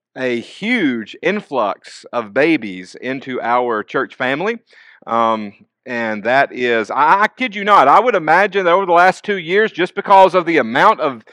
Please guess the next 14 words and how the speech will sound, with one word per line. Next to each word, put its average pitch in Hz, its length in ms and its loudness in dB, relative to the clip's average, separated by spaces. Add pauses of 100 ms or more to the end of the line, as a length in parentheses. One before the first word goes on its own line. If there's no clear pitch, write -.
(280)
uh, 120 180 -2
babies 196 400 0
we've 220 160 -8
had 196 240 0
born, 214 380 2
that 175 160 2
our 202 480 6
average 196 600 4
age 165 360 2
of 156 80 -2
our 175 120 4
congregation 165 680 0
has 151 120 -4
probably 160 640 0